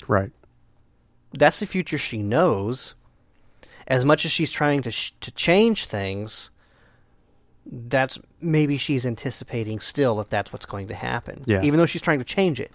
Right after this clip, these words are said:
Speaker 1: Yeah.
Speaker 2: But she knows that there's this thing that happened that Dylan didn't make it.
Speaker 1: Mm-hmm.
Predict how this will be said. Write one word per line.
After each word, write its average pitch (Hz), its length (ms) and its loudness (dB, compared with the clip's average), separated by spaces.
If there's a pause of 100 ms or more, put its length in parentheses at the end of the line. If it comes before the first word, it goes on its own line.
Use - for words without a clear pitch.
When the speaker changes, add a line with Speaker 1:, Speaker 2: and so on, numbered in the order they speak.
(240)
Speaker 1:
Yeah. 143 220 8 (240)
Speaker 2:
But 143 120 6
she 170 180 4
knows 165 320 6
that 135 180 -2
there's 139 220 0
this 123 180 -4
thing 117 220 -4
that 98 160 -4
happened 107 640 -4
that 104 200 -6
Dylan 120 260 0
didn't 95 240 -8
make 95 240 -8
it. - 140 -16 (160)
Speaker 1:
Mm-hmm. 104 220 0